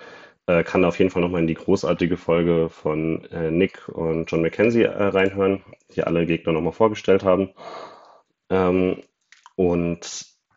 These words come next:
trotzdem, wenn man sich jetzt quasi direkt anschaut, äh, wie West Ham hier, ähm, zum S C gekommen ist,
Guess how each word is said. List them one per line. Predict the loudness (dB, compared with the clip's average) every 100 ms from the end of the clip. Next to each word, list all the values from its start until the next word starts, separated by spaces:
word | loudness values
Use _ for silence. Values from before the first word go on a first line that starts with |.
| -8
trotzdem, | -6 -2 2
wenn | 4
man | 4 2
sich | 2
jetzt | 0 -2 -10 -14 -16 -6
quasi | -2 0 0 -2 -6 _ _
direkt | 0 0 4
anschaut, | 4 4 6 6 4 -2 -4
äh, | 2 2 2
wie | 4
West | 2 2 -2
Ham | 0
hier, | 2 2 4 2 0 -4 -8
ähm, | -4 -4 -4 -6
zum | -4 0
S | 0 0
C | -2
gekommen | -2 2 4 4
ist, | 2 -4